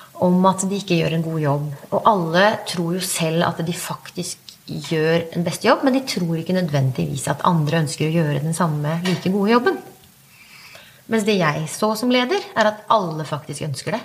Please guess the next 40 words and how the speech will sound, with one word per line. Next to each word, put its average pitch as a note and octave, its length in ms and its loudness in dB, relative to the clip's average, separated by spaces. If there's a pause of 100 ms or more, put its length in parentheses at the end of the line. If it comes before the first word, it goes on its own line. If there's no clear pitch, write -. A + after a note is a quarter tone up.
(460)
Og - 200 -4
alle F3 380 0
tror D#3+ 400 -8
faktisk E3+ 400 -8
at F#3 100 -8
de G3+ 80 -6
gjør G3 140 -2
en G#3 80 -6
kjempegod A#3 340 -4
jobb. E4+ 180 -4 (400)
Og - 200 -4
alle F#3+ 420 2
ønsker D#3+ 320 -4
å F3 80 -6
bidra. F#3+ 320 -2 (640)
Og G#3+ 140 -2
så A#3 80 0
når A#3+ 140 2
vi B3 80 2
da A3+ 100 4
klarer G#3+ 840 2
å A3 100 0 (800)
messe A3 500 -4
inn G#3 320 -4
at G3+ 240 -6
alle E3 320 -2
vil D#3+ 220 -4
hverandre D#3+ 340 -4
vel, C#4+ 220 2 (420)
og - 240 -2
alle E3+ 380 2
ønsker D3+ 260 -6
å D#3+ 80 -4
bidra C#3 320 -4
på E3 80 -8
lik D#3 240 -2
linje, E3+ 240 0 (380)
men G#3 80 0
at G3+ 80 -6 (100)
alle E3 300 4